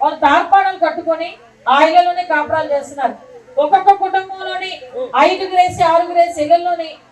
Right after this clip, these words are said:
ఈ రోజుకి కూడా చాలా మంది బతికే పరిస్థితి కనిపిస్తా ఉంది. ఇక్కడ ఈ ఊర్లో బయటకు వచ్చి వైఎస్ఆర్సీపీ వాళ్ళు ఏం మాట్లాడతారంటే, "మేము సెంటు సెంటు స్థలం ఇచ్చేసాము,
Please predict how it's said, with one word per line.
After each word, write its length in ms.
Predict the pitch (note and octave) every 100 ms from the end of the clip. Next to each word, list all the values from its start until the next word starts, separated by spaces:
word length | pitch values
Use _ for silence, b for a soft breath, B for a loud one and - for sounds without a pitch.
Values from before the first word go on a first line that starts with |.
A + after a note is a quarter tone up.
| _ C#4+
ఈ 80 |
రోజుకి 400 | F4 F#4+ G4 G4
కూడా 160 | F4+ F4+
చాలా 340 | F4 D#4+ E4+ F4
మంది 340 | E4+ E4 E4
బతికే 340 | C#4 C#4+ D#4 D4+
పరిస్థితి 360 | D4 C#4+ D#4+
కనిపిస్తా 440 | D4+ C#4+ C#4+ - C4+
ఉంది. 840 | G3+ G#3 F#3 F3 E3+ - F#3 -
ఇక్కడ 200 | D4+ G4
ఈ 160 | F#4+ F4
ఊర్లో 400 | E4 F#4+ G4+ G4+
బయటకు 380 | E4 F4 G4+ F#4
వచ్చి 260 | F4+ F4+
వైఎస్ఆర్సీపీ 500 | E4 F4+ F4+ F4+ F4
వాళ్ళు 160 | E4+ D#4+
ఏం 120 | E4
మాట్లాడతారంటే, 800 | D#4+ D#4 D#4 D4 C#4+ F4+ - - - - -
"మేము 140 | D4+ D#4
సెంటు 380 | D4+ D#4 G4+
సెంటు 300 | G4+ F4+ F4+
స్థలం 280 | F#4+ D4+ D#4+
ఇచ్చేసాము, 640 | E4+ E4 D#4+ D#4 D#4 G4+